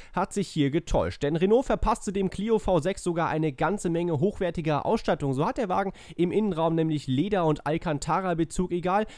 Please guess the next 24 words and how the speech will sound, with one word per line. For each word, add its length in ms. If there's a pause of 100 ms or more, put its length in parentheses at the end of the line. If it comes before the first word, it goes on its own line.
(120)
wohin 300
man 200
schaut. 340
Darüber 280
hinaus 420
gab 180
es 100
einen 280
sechsfach 480
C-D-Wechsler, 760
was 140
für 120
die 140
damalige 540
Zeit 300 (220)
wirklich 320
schon 220
Luxusausstattung 920
gewesen 340
ist. 240
Und 260
auch 220
nicht 200
selbstverständlich 760